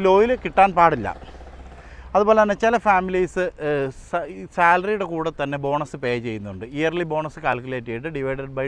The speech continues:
twelve അടിച്ചിട്ട് ചില ഫാമിലീസ് കൊടുക്കാറുണ്ട്. അങ്ങനെ മേടിക്കുന്നതിൽ തെറ്റില്ല, by law പ്രകാരം അതിനകത്ത് തെറ്റില്ല എന്നുള്ളതാണ്. അതുപോലെ നമ്മൾ ഒരു ഫാമിലിയിൽ ഒരു വർഷം കണ്ടിന്യൂ ജോലി ചെയ്യുകയാണ്, ശേഷം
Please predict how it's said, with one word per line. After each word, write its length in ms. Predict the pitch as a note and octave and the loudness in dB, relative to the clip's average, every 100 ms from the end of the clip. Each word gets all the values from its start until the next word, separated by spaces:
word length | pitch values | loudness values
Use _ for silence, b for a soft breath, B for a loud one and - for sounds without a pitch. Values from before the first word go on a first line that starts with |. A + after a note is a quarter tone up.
| C3 | -4
twelve 240 | B2+ C3 C#3+ | -6 -4 -6
അടിച്ചിട്ട് 300 | A2 A2+ C#3 D#3 | -6 -10 -12 -8
ചില 120 | D3 D3+ | -6 -4
ഫാമിലീസ് 420 | B2 B2+ B2 G3+ - B B - | -4 -4 -8 -10 -14 B B -4
കൊടുക്കാറുണ്ട്. 480 | E3+ D#3+ D3 A2+ - | -2 2 2 0 -6
അങ്ങനെ 180 | F3+ G#3+ G3+ | -4 -2 0
മേടിക്കുന്നതിൽ 400 | E3+ D#3 E3 D#3 C#3 | 0 -2 -6 -4 -6
തെറ്റില്ല, 300 | A2+ G2+ A2 | -6 -8 -2
by 80 | D3 D3 | 0 2
law 80 | D3+ C#3+ | 0 0
പ്രകാരം 340 | C#3 C3 E3 - B B B | -2 -2 -2 -6 B B B
അതിനകത്ത് 360 | D3 E3 D#3+ F3 - - | -2 2 2 0 -2 -2
തെറ്റില്ല 320 | D#3+ F3 D3+ C#3+ C#3 | -2 0 0 0 0
എന്നുള്ളതാണ്. 460 | C3+ A#2+ G2+ F#2 - - b b b b - | -4 -2 -2 -4 -10 -14 b b b b -2
അതുപോലെ 300 | F3+ G#3+ G#3 G3+ | 4 6 6 4
നമ്മൾ 160 | G3 G#3+ G#3 | 4 4 2
ഒരു 80 | G#3 | 2
ഫാമിലിയിൽ 420 | F#3+ F3 F3+ E3 D#3 - - F3+ | 0 0 -2 -2 -4 -6 -4 0
ഒരു 100 | A3+ G#3 | 4 4
വർഷം 260 | E3 G3 - | 2 -2 -2
കണ്ടിന്യൂ 340 | E3 E3+ F#3+ F#3+ D3+ | -2 -2 -6 -4 -2
ജോലി 220 | D#3 D#3 | -2 -2
ചെയ്യുകയാണ്, 360 | C3 G#2+ E2+ F2 - b b - - b b b - | -4 -6 -10 -12 -16 b b -20 -20 b b b -2
ശേഷം 200 | G#3+ | 0